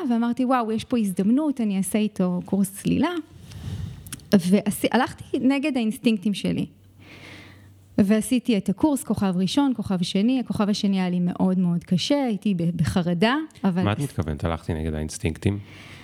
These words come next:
Speaker 1: משהו בהרגשה שלי, ב-, הקול הפנימי שלי אמר לי, "סיוון, זה, זה לא מדויק לך." כאילו, אני לא רציתי באמת,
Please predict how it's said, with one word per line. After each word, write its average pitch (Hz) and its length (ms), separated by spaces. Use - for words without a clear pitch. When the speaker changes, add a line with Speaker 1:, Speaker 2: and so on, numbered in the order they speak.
Speaker 1:
משהו 302 600
בהרגשה 208 800
שלי, 302 540
ב-, - 20
הקול 262 280
הפנימי 220 440
שלי 247 260
אמר 202 200
לי, 262 100
"סיוון, 226 640
זה, 196 180
זה 202 140
לא 226 120
מדויק 202 600
לך." 175 240
כאילו, 190 280
אני 202 180
לא 233 240
רציתי - 720
באמת, 202 680